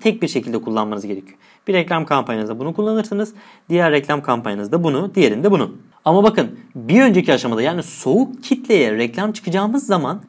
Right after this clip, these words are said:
yerleşim hedeflemeyi kullanmayabiliriz. Kullanmayabiliriz. Kullanmamak daha mantıklı olabilir. Burada kitle çözümlerini kullanmak daha mantıklıdır.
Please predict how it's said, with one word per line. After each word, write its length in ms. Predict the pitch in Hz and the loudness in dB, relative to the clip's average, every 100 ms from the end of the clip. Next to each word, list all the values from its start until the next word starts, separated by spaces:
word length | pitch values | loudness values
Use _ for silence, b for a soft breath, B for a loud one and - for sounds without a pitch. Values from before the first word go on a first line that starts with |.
| - | -4
yerleşim 580 | 123 160 202 220 294 | 2 2 2 0 -2
hedeflemeyi 760 | 240 208 269 262 240 240 285 285 - | -2 0 0 0 0 0 0 -4 -8
kullanmayabiliriz. 1400 | - 202 214 254 233 233 254 233 185 226 196 - - - _ | -4 0 2 2 2 2 2 2 2 4 2 0 -6 -16 _
Kullanmayabiliriz. 760 | - 208 220 190 214 214 143 | 0 2 4 4 2 2 -2
Kullanmamak 580 | - 170 214 214 214 208 | -4 0 2 2 0 0
daha 160 | 180 214 | 2 2
mantıklı 400 | 202 190 190 226 | 2 -2 -2 2
olabilir. 480 | 202 185 185 180 - B B 165 | 4 4 4 2 -2 B B 0
Burada 440 | 226 196 208 254 B B B B - - | 2 4 2 0 B B B B -14 -4
kitle 340 | - 233 240 | -4 0 -2
çözümlerini 640 | 240 196 196 190 202 208 214 | 2 2 4 4 6 4 2
kullanmak 680 | 175 143 135 147 226 - | 0 2 2 2 -2 0
daha 160 | 160 202 | 4 4
mantıklıdır. 720 | 190 135 - - 95 - | 4 0 -4 -10 -10 -10